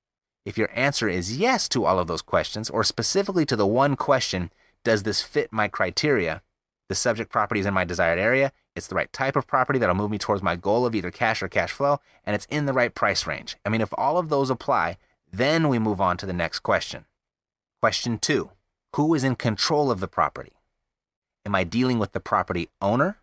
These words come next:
a realtor, a wholesaler, a bank employee, or a guy that just knows a guy?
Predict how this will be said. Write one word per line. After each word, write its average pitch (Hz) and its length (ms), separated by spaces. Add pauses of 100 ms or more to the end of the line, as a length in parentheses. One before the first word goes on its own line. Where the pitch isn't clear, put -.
(680)
a 82 100
realtor, 113 680 (180)
a 80 120
wholesaler, 165 760
a - 80
bank 139 360
employee, 185 500 (360)
or 107 240
a 104 60
guy 113 400
that 98 160
just 92 180
knows 98 300
a 92 60
guy? 80 360